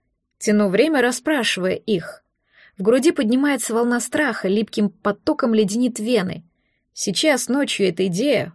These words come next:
уже не кажется такой уж замечательной. И о том, что я собиралась туда. "Ты кричала во сне", тихо отвечает Лизия и обхватывает себя руками. Напугала до смерти. "Прости",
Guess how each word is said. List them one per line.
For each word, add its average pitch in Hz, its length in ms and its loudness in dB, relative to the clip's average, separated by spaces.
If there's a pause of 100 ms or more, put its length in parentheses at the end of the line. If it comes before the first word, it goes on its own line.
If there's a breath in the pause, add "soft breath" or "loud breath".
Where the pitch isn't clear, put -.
(120)
уже 180 240 -2
не 311 140 -2
кажется 285 440 -2
такой 202 300 0
уж 175 100 -2
замечательной. 180 840 -2 (640)
И 202 100 2
о 202 100 4
том, 254 200 0
что - 180 -4
я 214 140 0
собиралась 220 640 -2
туда. 196 360 -2 (1400)
"Ты 226 140 0
кричала 226 580 2
во 240 140 -2
сне", 240 480 -2 (680)
тихо 285 380 0
отвечает 214 640 0
Лизия 214 420 0
и 202 40 2
обхватывает 220 600 -2
себя 214 300 -2
руками. 196 520 -2 (520)
Напугала 202 520 0
до 214 200 2
смерти. - 580 -6 (800)
"Прости", 214 640 -2